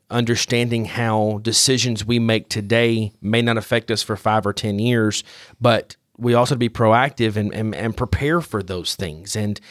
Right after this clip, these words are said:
um, you know, really just making sure that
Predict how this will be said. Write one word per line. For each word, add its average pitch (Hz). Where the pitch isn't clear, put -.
um, 107
you 156
know, 151
really 180
just 139
making 131
sure 123
that 110